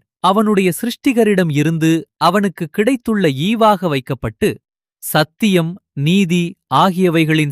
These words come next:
சேவைக்காக பயன்படுத்தப்பட வேண்டுமென்று தேவன் அவைகளை வடிவமைத்தார். ஆனால் பெருமையும் பேராசையும் இருதயத்தில் பேணப்படும் போதும்,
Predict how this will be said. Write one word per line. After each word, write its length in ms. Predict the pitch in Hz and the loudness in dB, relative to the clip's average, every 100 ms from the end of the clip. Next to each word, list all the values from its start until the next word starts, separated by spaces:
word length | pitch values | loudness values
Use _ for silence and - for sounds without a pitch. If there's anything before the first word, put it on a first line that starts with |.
| - | -2
சேவைக்காக 760 | 196 233 233 - 185 170 165 165 - | 0 2 0 0 0 2 0 -2 -4
பயன்படுத்தப்பட 840 | 165 208 254 240 214 202 - 180 | -2 0 0 0 0 -4 -4 -2
வேண்டுமென்று 760 | 165 165 156 151 151 151 120 185 _ _ - 135 | 0 -2 -2 -4 -2 -2 -2 -4 _ _ -8 0
தேவன் 420 | 190 254 202 185 - | 2 2 -2 -6 -4
அவைகளை 500 | 139 147 131 127 185 | -2 0 0 -2 -2
வடிவமைத்தார். 800 | 170 165 151 123 110 123 104 - _ _ _ _ | -2 -2 -4 -6 -4 -4 -4 -6 _ _ _ _
ஆனால் 500 | 151 170 175 120 175 - _ _ | -2 0 2 0 -2 -10 _ _
பெருமையும் 680 | - 240 285 269 233 233 214 | 2 2 2 -2 -2 -4 -6
பேராசையும் 760 | - 180 220 202 - 180 175 175 - | -2 0 2 0 -2 -4 -4 -6 -12
இருதயத்தில் 800 | 135 170 240 220 202 - 175 156 | -2 0 2 2 0 -2 -6 -4
பேணப்படும் 560 | 160 202 214 - 143 131 | -4 -2 -2 -4 -4 -4
போதும், 360 | 120 120 190 | -4 -6 -6